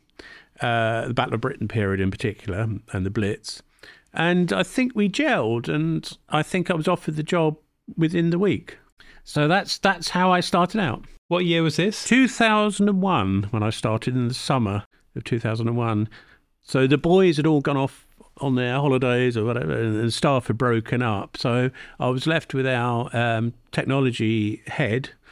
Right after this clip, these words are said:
Speaker 1: uh, or manager at the time, and one other member of staff. And we just worked throughout the summer, and I, I think I learnt, uh, on the job.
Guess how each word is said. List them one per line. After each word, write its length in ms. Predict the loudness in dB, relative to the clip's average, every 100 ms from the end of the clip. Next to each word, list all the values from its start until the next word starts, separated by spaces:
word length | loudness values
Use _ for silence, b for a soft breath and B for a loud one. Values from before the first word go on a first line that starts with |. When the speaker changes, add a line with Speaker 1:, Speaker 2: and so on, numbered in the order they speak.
| b b b b
Speaker 1:
uh, 420 | -6 -4 -4 -4 -4
or 80 | -2
manager 420 | 0 0 0 -2
at 60 |
the 120 | -4 -4
time, 640 | -2 -2 0 -2 -4 -4
and 300 | -4 -2 -2
one 180 | 0 0
other 220 | 2 2
member 320 | 2 2 0 -2
of 100 | -4
staff. 520 | -4 -4 -4 -6 -12 B B -6
And 460 | -2 2 2 0 0
we 180 | 0
just 280 | 0 -2 -2
worked 300 | -2 -2 -4
throughout 240 | -4 -4 -4
the 60 |
summer, 280 | -4 -2 0
and 80 | 0
I, 200 | 0 -2 B B -6
I 80 |
think 260 | -2 -2 0
I 80 | 2
learnt, 380 | 2 2 0 -4
uh, 160 | -8 -2
on 100 | -2
the 100 | 0
job. 400 | -2 0 0